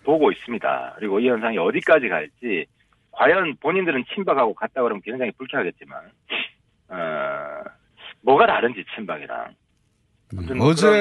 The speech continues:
Speaker 1: 그런
Speaker 2: 월요일 날 발표된, 어, 이게 다-, 여당이랑 대통령 지지율이, 어, 이 정권 출범 이후 최저라고 하는 상황에서도 조국 장관이 여전히 장관을 해야 된다라고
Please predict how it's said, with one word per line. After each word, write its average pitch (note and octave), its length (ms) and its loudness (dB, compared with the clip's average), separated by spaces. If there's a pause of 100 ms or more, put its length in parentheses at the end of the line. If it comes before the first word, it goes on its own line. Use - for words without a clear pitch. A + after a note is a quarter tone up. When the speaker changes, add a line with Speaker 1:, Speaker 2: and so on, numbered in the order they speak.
(320)
Speaker 1:
그런 A2 160 -6
Speaker 2:
월요일 F3 320 2
날 G3 160 2
발표된, D3 800 0 (960)
어, G#2+ 540 -2 (200)
이게 A#2+ 280 -2 (120)
다-, G2+ 260 0
여당이랑 B2+ 680 2
대통령 A2+ 340 0
지지율이, B2 760 0 (680)
어, G2 500 2 (560)
이 A#2+ 220 2
정권 B2 380 0
출범 C#3 400 0
이후 B2 260 2
최저라고 E3+ 480 0
하는 D#3 200 0
상황에서도 B2 840 -2 (600)
조국 C#3 300 0
장관이 D3+ 540 2
여전히 C#3 320 2
장관을 B2+ 400 2
해야 D#3+ 100 4
된다라고 A2+ 1300 2